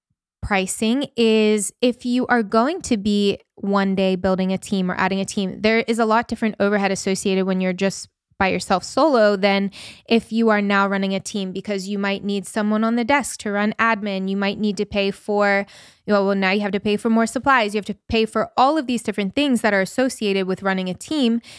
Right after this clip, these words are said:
And if you start pricing yourself off too low, it is going to really mix up your clients when all of a sudden now you have to price your own prices that much higher so that you can bring on a team in order to charge lower. Does that make sense? So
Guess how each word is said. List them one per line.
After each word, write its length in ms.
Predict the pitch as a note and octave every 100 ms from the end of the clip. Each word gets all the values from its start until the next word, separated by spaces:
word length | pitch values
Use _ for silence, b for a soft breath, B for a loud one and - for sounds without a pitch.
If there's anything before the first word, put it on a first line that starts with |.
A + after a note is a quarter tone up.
| B B
And 180 | - A#3
if 240 | A#3+ A3+ -
you 300 | A#3 C#4+ D#4
start 320 | - C4 -
pricing 320 | B3 A#3 A#3
yourself 400 | G#3+ - G#3 G#3
off 260 | G#3 G#3 -
too 200 | - G#3
low, 440 | G3 A3+ A3+ G3+ -
it 80 | A3
is 160 | G#3+
going 360 | - A3 G#3+ G#3
to 280 | - A3+ G#3
really 640 | G#3 G#3 A3 G#3+ G#3 G3+ B B -
mix 300 | G#3+ G#3 -
up 160 | G3
your 120 | G3
clients 680 | F#3 - C#4+ D#4+ A3 G#3+ -
when 260 | A3 G#3 G3+
all 100 | A3
of 60 | G#3+
a 60 |
sudden 340 | G#3 A3 G#3 G3+
now 160 | F#3+
you 260 | G3 G3 A#3
have 220 | A#3 G3
to 80 | G3
price 360 | - F#3+ F#3+ -
your 120 | F#3
own 200 | G3+ G3+
prices 420 | F#3+ F#3 - F#3
that 180 | F3 F3+
much 180 | F3+ E3
higher 380 | - A3+ A3 F#3
so 120 | -
that 160 | F#3+ F#3
you 80 | F#3
can 180 | F#3
bring 240 | F3 G3+ G#3
on 200 | G3 F#3
a 60 | F3+
team 640 | - - G#3 F#3+ F3+ G3 _ _
in 140 | G#3
order 180 | G3 F#3
to 100 | F3+
charge 300 | - F#3+ F3+
lower. 380 | F3+ F3 - E3 -
Does 120 | F#3+
that 180 | G#3 -
make 160 | A3
sense? 440 | - A#3+ B3 B3 - B B B B
So 500 | - - A3+ A3 G#3+